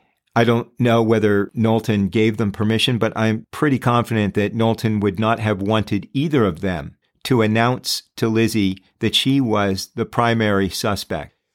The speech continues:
And that's because when they were trying to get her inquest testimony admitted into evidence in June of eighteen ninety-three, the real issue was whether she was in effect under arrest at the time that she testified at the inquest. She was not technically under arrest.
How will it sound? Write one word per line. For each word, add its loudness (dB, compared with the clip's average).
And 2
that's 0
because -2
when 0
they 2
were 0
trying -2
to -2
get -2
her 0
inquest -2
testimony 0
admitted 0
into -4
evidence 0
in -2
June 0
of 0
eighteen -2
ninety-three, 0
the -2
real 0
issue -2
was 0
whether 2
she 0
was 0
in 2
effect -2
under 2
arrest -2
at -4
the 0
time 0
that -2
she -2
testified -2
at -2
the -4
inquest. -2
She 0
was 0
not 0
technically -2
under 0
arrest. -6